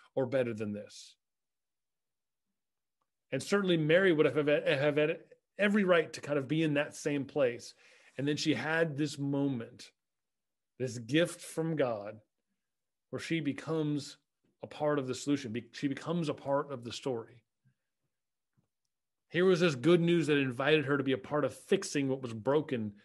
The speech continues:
in the world, to be a conduit through which God's love and justice become a reality. That is what Mary is talking about. That is what starts Fannie Lou Hamer on her path.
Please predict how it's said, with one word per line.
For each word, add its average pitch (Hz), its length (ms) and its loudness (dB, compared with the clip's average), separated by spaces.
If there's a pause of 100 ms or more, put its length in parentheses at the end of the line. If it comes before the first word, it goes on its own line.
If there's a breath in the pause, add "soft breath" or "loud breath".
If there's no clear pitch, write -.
(120 soft breath)
in 120 80 -2
the 123 80 0
world, 113 320 0
to - 80 -6
be 143 140 4
a 135 40 0
conduit 156 800 0 (380)
through 147 140 0
which 147 180 0
God's 135 280 0
love 139 300 4
and 127 140 0
justice 135 380 -2
become 131 320 -6
a 120 60 -2
reality. 107 540 -4 (920)
That 180 180 2
is 165 100 0
what 151 140 4
Mary 147 380 4
is 127 80 0
talking 123 400 -6
about. 101 280 -12 (760)
That 123 100 0
is 151 140 2
what 175 120 2
starts 165 360 0
Fannie 165 260 2
Lou 160 120 4
Hamer 143 400 0
on 127 80 0
her 131 180 -4
path. 110 560 -6